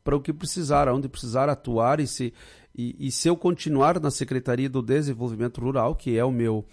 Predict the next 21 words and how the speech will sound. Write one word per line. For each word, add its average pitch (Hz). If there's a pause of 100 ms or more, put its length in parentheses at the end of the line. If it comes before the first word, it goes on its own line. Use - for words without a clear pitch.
(400)
o -
meu 120
forte, 139
aonde 123
eu, 120
eu, 107 (100)
eu 113
consigo 123
trabalhar 120
mais 123
em 117
função 123
de 120
que -
a 117
gente 127
vem 131
do, 107
do 107
meio 120
rural 117